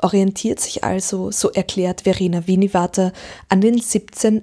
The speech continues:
Nachhaltigkeitszielen, die die Vereinten Nationen formulierten. Die sogenannten Sustainable Development Goals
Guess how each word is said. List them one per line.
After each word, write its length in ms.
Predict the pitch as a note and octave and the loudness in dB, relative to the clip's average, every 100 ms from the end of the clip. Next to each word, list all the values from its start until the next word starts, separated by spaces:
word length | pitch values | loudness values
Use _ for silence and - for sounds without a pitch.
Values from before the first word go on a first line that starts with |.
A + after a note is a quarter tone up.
| - | 2
Nachhaltigkeitszielen, 1500 | F3+ E3+ F#3 - E3 D3+ E3+ - F3 E3+ - - G3 F3+ G#3+ - - - - | 2 2 -2 -2 -6 -4 -6 -4 -6 -4 -6 -2 0 2 2 0 -14 -12 -4
die 60 | |
die 140 | G3+ A3 | -2 0
Vereinten 600 | - - F3 E3 - F3+ | -2 -2 -2 -2 0 0
Nationen 680 | G3+ - - D#3+ D#3+ D#3 D3+ | 0 -2 -2 0 0 -2 -4
formulierten. 800 | - D#3+ D#3+ D#3 D3+ - - - _ _ - - - | -4 -2 -2 -2 -4 -6 -12 -12 _ _ -20 -20 -2
Die 60 | G#3+ | 0
sogenannten 680 | - G3 G#3+ G3 G3 F#3+ F#3 - | 0 0 2 0 -2 -4 -4 -10
Sustainable 960 | - - F#3 - F#3+ F3+ G#3+ A3 G#3 G3+ | -4 -2 -2 -2 0 2 2 2 0 0
Development 800 | G3+ G3 E3+ F3 F3 E3 D#3+ - | -2 2 4 4 2 -4 -6 -4
Goals 560 | D#3 D3+ F3+ - - | -4 -2 -4 -4 -8